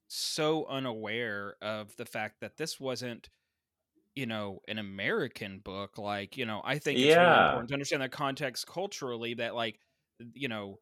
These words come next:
Speaker 1: the men going to one room and the women going to this room is, you know, that's a part of a different, you know, a different, a different culture. And, like, even then, it's still sometimes here in American culture, but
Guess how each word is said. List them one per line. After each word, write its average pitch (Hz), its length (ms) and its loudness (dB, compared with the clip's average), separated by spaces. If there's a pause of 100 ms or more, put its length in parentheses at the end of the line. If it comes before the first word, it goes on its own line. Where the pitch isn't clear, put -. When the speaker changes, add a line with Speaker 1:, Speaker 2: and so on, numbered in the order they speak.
(260)
Speaker 1:
the 120 60 -6
men 147 180 -4
going 151 240 0
to 143 60 -2
one 139 160 -2
room 139 220 -4
and 127 80 -6
the 113 60 -6
women 127 380 -4
going 120 260 -2
to 117 80 -6
this 135 240 -4
room 117 340 -4 (140)
is, 113 520 -4 (400)
you 120 100 -6
know, 107 300 -6
that's 131 240 0
a 127 60 -4
part 120 320 -4
of 104 260 -6 (520)
a 117 80 -4
different, 135 640 -6 (800)
you 285 80 -4
know, - 60 -2
a 170 60 2
different, 175 420 -4 (520)
a 131 80 -6
different 160 340 -4
culture. 147 380 -4
And, 226 120 -4
like, 202 220 -2
even 208 200 -6
then, 160 260 -2
it's - 160 -8
still 202 180 -2
sometimes 120 720 -2
here 123 160 -2
in 110 80 -4
American 127 380 -4
culture, 117 300 -6
but 135 220 0